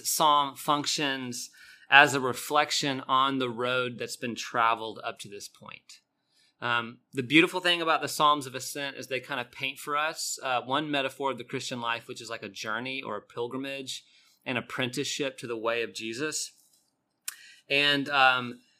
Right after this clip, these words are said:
this psalm in particular, one twenty-four, it teaches us the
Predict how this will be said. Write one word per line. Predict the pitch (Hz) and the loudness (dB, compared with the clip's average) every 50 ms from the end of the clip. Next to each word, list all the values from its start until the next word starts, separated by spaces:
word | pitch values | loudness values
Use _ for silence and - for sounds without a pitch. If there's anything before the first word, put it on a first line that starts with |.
| _ _ _ _ 131 | _ _ _ _ -20
this | 120 113 - 156 185 208 202 - - - - | -20 0 4 6 6 6 6 2 -4 -4 2
psalm | - 170 160 151 147 143 | 4 6 6 6 6 2
in | 131 | 0
particular, | 127 135 123 - - 196 190 - 160 139 127 127 | -2 -4 -4 -2 -2 -2 0 2 2 2 2 4
one | 131 143 143 | 2 2 0
twenty-four, | 139 - - 147 131 120 - - 156 160 156 135 131 | 0 -2 -4 -4 -4 -4 -4 -4 0 4 4 4 4
it | 131 131 - | 4 0 -4
teaches | - - 156 151 151 156 127 147 | -2 -2 -2 0 0 0 2 2
us | 139 131 - | 0 0 0
the | - 139 135 | -2 -4 -4